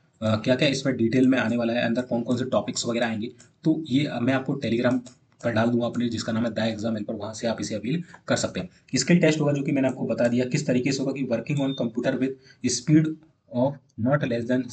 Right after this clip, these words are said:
six thousand key depression per hour, ठीक है। इसका मैं अलग से एक वीडियो बना दूंगा किस तरीके से आपका स्किल टेस्ट होगा। ये क्वालिफाइंग नेचर है, इसके नंबर आपके नहीं जुड़ने वाले, इस चीज़ को ध्यान रखिएगा।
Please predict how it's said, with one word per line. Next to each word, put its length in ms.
six 180
thousand 220
key 220
depression 460
per 100
hour, 180
ठीक 80
है। 60
इसका 260
मैं 100
अलग 160
से 140
एक 80
वीडियो 180
बना 140
दूंगा 140
किस 200
तरीके 240
से 120
आपका 300
स्किल 220
टेस्ट 160
होगा। 140
ये 60
क्वालिफाइंग 460
नेचर 300
है, 100
इसके 360
नंबर 420
आपके 260
नहीं 200
जुड़ने 220
वाले, 140
इस 200
चीज़ 160
को 180
ध्यान 200
रखिएगा। 260